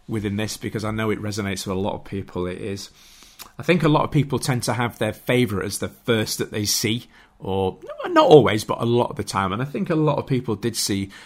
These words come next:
either Bloodsport or Kickboxer first as, when it comes to Jean-Claude Van Damme films. Um,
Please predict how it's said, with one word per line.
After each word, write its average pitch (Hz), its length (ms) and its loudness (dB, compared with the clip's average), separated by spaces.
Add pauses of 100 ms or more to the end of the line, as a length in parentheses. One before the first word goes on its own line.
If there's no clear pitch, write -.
(100)
either 107 220 0
Bloodsport 110 680 0
or 104 160 -2
Kickboxer - 600 -4
first - 480 2
as, 101 160 -4
when 101 280 -4
it 92 60 -10
comes 98 200 -6
to 98 100 -6
Jean-Claude 98 460 -8
Van 90 120 -8
Damme 120 160 -2
films. 85 320 -6 (640)
Um, 110 640 2